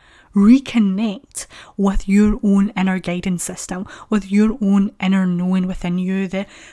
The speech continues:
may, you may doubt, you may not hear at times, we, you may f-, feel scared to follow, but it is where you're meant to go. It's what has all the answers. And it's about strengthening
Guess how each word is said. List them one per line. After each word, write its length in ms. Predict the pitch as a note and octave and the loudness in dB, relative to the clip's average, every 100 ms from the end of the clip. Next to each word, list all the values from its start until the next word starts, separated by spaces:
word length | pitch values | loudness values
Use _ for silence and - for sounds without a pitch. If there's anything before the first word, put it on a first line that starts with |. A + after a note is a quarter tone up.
| - | -12
may, 580 | - G3 G3+ G#3+ A#3 A#3 A#3 - _ | -2 0 4 6 6 4 2 -14 _
you 140 | A3+ | 4
may 240 | G#3 G#3+ | 6 4
doubt, 640 | A3+ - E3+ F#3+ C4 D#4 C#4+ _ _ _ _ _ _ | 2 0 -6 0 2 2 -2 _ _ _ _ _ _
you 140 | A3 | 2
may 160 | G#3 G#3 | 4 4
not 420 | A3 G#3 G#3 - _ _ | 2 2 -2 -6 _ _
hear 480 | - - G#3 G#3 A#3 C#4 | -16 -4 0 0 0 -2
at 80 | C4+ | -2
times, 480 | - B3 C#4 C#4+ | 2 4 6 4
we, 80 | A#3 | 2
you 260 | G3+ G3+ G#3 | -4 -2 -2
may 200 | G3+ G3+ | 0 -2
f-, 180 | G3+ - _ _ - | -4 -16 _ _ -4
feel 160 | G#3+ | -2
scared 500 | G3 - - G#3 G#3+ | -2 -6 -4 -2 -2
to 100 | - | -4
follow, 600 | A3 - F3+ A3+ B3+ E4 - - - G3+ | -8 -8 -4 -2 0 0 -4 -20 -12 -6
but 300 | F#3+ A#3 - | -2 -2 -2
it 240 | A3+ A#3 | -4 0
is 140 | A#3 G3+ | 0 0
where 260 | F#3 G3+ | 2 2
you're 220 | G#3 G3 G3 | 2 0 0
meant 280 | F#3+ G#3 | 0 -4
to 120 | - G3 | -6 -6
go. 320 | G3 F3+ G#3 - - | -2 -2 -4 -14 -8
It's 260 | G3+ G#3+ - | -6 -6 -4
what 300 | G3 G3+ - | -2 -2 -6
has 480 | - G3 G3 G3 - - | -8 -4 -4 -4 -8 -8
all 460 | G3+ F#3+ G3+ G3+ - | -2 2 2 0 -2
the 160 | G#3 G3+ | -6 -4
answers. 680 | F3+ F#3 - - A3 - - - - - | -6 -6 -8 -10 -12 -12 -14 -20 -20 0
And 120 | A3 | 0
it's 140 | G#3+ | 0
about 440 | G#3+ G3 G#3 G3+ G3 G3 _ - - _ _ | -4 -2 0 0 -2 -8 _ -20 -20 _ _
strengthening 1200 | - - - A3 G3 G3 F#3+ A#3 A#3 A3 F3+ F#3+ | -10 -8 -2 0 2 2 2 2 2 0 0 -4